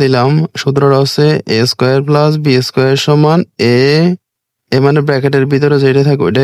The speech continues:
এ হবে, এ প্লাস বি, বি মানে পুরোটা, এ প্লাস বি হোল স্কয়ার মাইনাস টু এ, এ মানে এখানে ব্র্যাকেটের ভিতরে যেটা আছে টু এ বি, বি মানে এখানে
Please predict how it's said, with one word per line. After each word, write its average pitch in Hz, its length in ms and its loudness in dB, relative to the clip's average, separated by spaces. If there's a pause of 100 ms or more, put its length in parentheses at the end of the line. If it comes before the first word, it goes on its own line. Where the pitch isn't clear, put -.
(160)
এ - 20 2 (100)
হবে, 104 200 0 (640)
এ 131 40 4 (460)
প্লাস 131 440 0 (240)
বি, 131 140 0 (160)
বি 135 80 2 (100)
মানে 139 160 2 (100)
পুরোটা, 113 340 0 (180)
এ - 20 2 (140)
প্লাস 139 380 0 (880)
বি 131 160 2 (920)
হোল 151 160 0 (160)
স্কয়ার - 360 -6 (1800)
মাইনাস 135 500 0 (280)
টু 135 160 2 (640)
এ, - 0 - (260)
এ - 20 2 (100)
মানে 143 200 2
এখানে 147 300 0
ব্র্যাকেটের 131 380 -2
ভিতরে 135 280 0
যেটা 131 240 -2
আছে 139 160 0 (100)
টু 139 80 2 (320)
এ 127 40 2 (440)
বি, 123 120 0 (180)
বি 139 100 0 (120)
মানে 147 200 2
এখানে 147 180 2